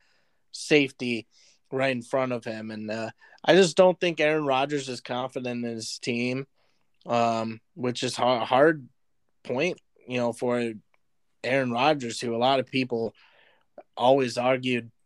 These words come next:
goat, greatest of all time. Um, and I just don't think he's got it in him right now. I think he's struggling with a lot of things. I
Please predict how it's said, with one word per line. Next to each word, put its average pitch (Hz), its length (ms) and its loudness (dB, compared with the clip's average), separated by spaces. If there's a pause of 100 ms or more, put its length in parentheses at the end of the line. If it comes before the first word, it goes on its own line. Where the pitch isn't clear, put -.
(200)
goat, 135 340 4 (520)
greatest 127 440 -4
of 120 140 -6
all 123 180 0
time. 123 440 -6 (640)
Um, 117 500 -6 (1000)
and 131 180 -2
I 139 80 6
just 147 220 0
don't 139 180 2
think 139 180 0
he's 135 180 -2
got 123 260 4
it 120 140 -2
in 120 220 -2
him 120 160 -2
right 117 200 -4
now. 120 260 -2
I 117 100 0
think 123 220 -8
he's 120 140 -2
struggling 120 540 0
with 117 160 -6
a 120 60 -4
lot 117 240 0
of 113 100 -14
things. 120 420 -4
I - 140 -20